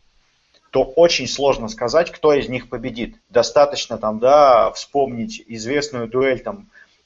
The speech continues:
а, Фрэнка Шортера и Билла Роджерса. У Фрэнка Шортера, которого было, там, В О два Макс семьдесят два,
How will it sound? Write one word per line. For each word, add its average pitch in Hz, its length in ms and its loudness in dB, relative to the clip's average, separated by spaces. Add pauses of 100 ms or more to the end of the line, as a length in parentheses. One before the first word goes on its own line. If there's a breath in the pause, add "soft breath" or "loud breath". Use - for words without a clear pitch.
а, 101 720 4
Фрэнка 131 380 -2
Шортера 117 600 2
и 117 420 -4
Билла 117 320 2
Роджерса. 151 540 -2 (340)
У 120 80 -6
Фрэнка 143 360 -2
Шортера, 143 440 0
которого 120 460 0
было, 123 340 0 (260)
там, 104 200 0
В 104 100 0
О 131 180 4
два 127 220 2
Макс 127 320 0
семьдесят 120 480 -6
два, 175 400 0